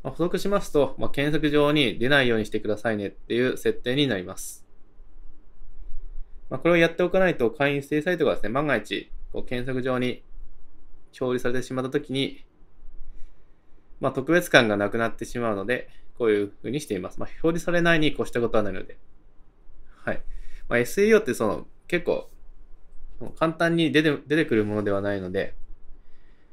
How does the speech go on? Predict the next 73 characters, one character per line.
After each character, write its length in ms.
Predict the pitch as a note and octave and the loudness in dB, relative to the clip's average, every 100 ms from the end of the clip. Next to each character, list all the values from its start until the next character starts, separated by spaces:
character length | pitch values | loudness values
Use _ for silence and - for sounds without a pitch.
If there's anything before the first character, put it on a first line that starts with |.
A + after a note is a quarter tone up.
| - _ - - - _ _ _ _ _ | -20 _ -20 -20 -20 _ _ _ _ _
ま 80 | - | -8
あ、 20 | - | 0
キ 180 | D3+ | 6
ー 60 | D#3+ | 8
ワ 140 | E3+ | 8
ー 40 | E3+ | 8
ド 100 | B2+ | 8
で 180 | F2+ - | 6 2
検 320 | - A#2 A#2+ | -4 -4 -2
索 560 | A#2+ - A#2+ A#2 - - - - - - - - | -2 0 2 2 0 -6 -10 -10 -12 -8 -2 -2
し 60 | - | -2
て 100 | B2+ | 0
く 100 | B2+ | 4
る 100 | A2 | 4
わ 120 | G#2 | 4
け 80 | G2+ | 0
な 100 | F2 | -4
の 100 | F2 | -4
で、 220 | E2+ - | -6 -6
そ 120 | C#3 | -2
ん 40 | |
な 100 | D3+ | -2
簡 180 | D3+ D3+ | 0 -2
単 180 | D3+ F#3 | 0 0
に 60 | F3+ | 0
は 80 | |
出 100 | A2 | 2
て 100 | A2+ | 2
こ 100 | A2 | 2
な 80 | A2+ | 2
い 80 | G#2 | 2
と 80 | G#2+ | 0
思 80 | G#2+ | -2
う 40 | |
ん 40 | |
で 60 | G2+ | -4
す 100 | - | -6
け 80 | G#2+ | -2
ど、 140 | G#2 | -2
た 160 | - C3 | -2 0
だ 120 | A2+ | 2
ね、 280 | A#2 C3 - | 2 -2 -2
念 180 | - C3+ | -2 0
の 60 | C#3 | 0
た 60 | |
め 80 | C#3 | 0
で 60 | G#2 | -2
す 40 | |
ね。 140 | - - - - - - - _ - - - | -8 -6 -4 -2 -6 -10 -20 _ -20 -18 -10
百 220 | - B2+ - | -6 -6 4
パ 140 | F3 | 4
ー 60 | E3+ | 6
セ 80 | E3 | 4
ン 100 | - | 4
ト、 260 | F#2+ - - - - - - - - - - - - | 0 0 -12 -14 -14 -14 -14 -14 -14 -12 -10 -12 -6
あ 100 | G2+ | -4
の、 100 | G2 | 0
出 100 | A2+ | 2
て 100 | A#2+ | 2
こ 120 | A#2+ | 2
な 100 | A2+ | 2
い 20 | |
よ 60 | A2+ | 2
う 40 | |
に 80 | A2 | 0
す 120 | - | 0
る 60 | C#3+ | 0
っ 20 | |
て 220 | - B2 | 0 -4
い 20 | |
う 60 | A2 | -4
方 140 | C3+ | -4
に 240 | A#2+ A2 | -4 -4